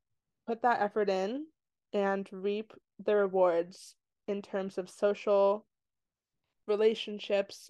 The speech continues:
and academics and honestly just your quality of life in general.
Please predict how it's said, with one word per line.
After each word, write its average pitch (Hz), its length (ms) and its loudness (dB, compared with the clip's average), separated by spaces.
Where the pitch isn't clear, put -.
and 196 240 -4
academics 196 920 -4
and 196 440 -8
honestly 226 380 0
just 220 240 -2
your 247 80 0
quality 214 380 2
of 220 100 -2
life 190 220 -2
in 202 100 -10
general. - 420 -4